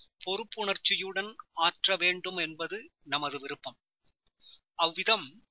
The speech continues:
செய்தால் தான் சிறுபான்மை சமூகங்களைச் சேர்ந்தோருக்கும் பாரதமே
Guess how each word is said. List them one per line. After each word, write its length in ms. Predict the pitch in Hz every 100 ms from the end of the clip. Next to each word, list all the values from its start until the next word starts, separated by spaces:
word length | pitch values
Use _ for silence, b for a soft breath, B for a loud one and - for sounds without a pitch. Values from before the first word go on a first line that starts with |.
| -
செய்தால் 680 | - 170 165 170 135 127 170 _ _ _ _ _
தான் 500 | 160 147 123 165 - _ _ - _ _ _ -
சிறுபான்மை 680 | - 190 214 208 202 190
சமூகங்களைச் 840 | 180 175 180 180 175 170 165 156 -
சேர்ந்தோருக்கும் 840 | 165 175 175 175 175 - 196 147 131 _ - _
பாரதமே 760 | 143 170 196 196 190 196 214